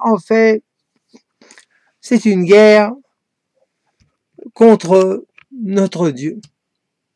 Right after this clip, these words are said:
notre religion, notre foi, notre moralité,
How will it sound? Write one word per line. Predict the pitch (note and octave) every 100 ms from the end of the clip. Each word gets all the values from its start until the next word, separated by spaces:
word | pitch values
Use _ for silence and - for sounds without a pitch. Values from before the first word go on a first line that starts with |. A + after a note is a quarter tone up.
| _ _ _ _ _ _ -
notre | G3+ A3 F3+ G3+
religion, | F3+ E3 E3 F3 G#3 G3+
notre | F#3 E3+ - D#3+
foi, | - G#3 G3+ G3+ F#3+ _ _ _ _ -
notre | F#3 F#3 - F3+
moralité, | E3+ E3 F3 E3+ D#3 - A3+ A3+ G#3+